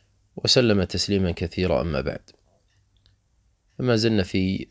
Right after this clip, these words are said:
القراءة والتعليق على كتاب الأصول من علم الأصول للشيخ العلامة محمد بن صالح العثيمين رحمه الله تعالى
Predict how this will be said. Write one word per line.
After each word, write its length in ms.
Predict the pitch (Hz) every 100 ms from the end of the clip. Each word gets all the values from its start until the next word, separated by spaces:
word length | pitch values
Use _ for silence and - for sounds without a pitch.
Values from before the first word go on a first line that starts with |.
| _ 101
القراءة 560 | 98 95 92 85 -
والتعليق 600 | 87 - 85 90 95 -
على 200 | 71 80
كتاب 460 | - 92 - 92 87 87 87 - -
الأصول 600 | 101 - 87 - 101 - - -
من 160 | 90 82
علم 420 | 82 92 85 82 -
الأصول 580 | 92 - - 104 104 95
للشيخ 400 | 90 - 95 87
العلامة 580 | 71 92 98 95 95 - _ _ _ _ _ _ _ - _ - - -
محمد 500 | 107 101 104 101 95
بن 160 | 95 95
صالح 340 | - 98 92
العثيمين 600 | 82 78 80 92 95 98
رحمه 440 | 95 87 98 92 85
الله 340 | 98 95 87
تعالى 580 | - 92 98 92 87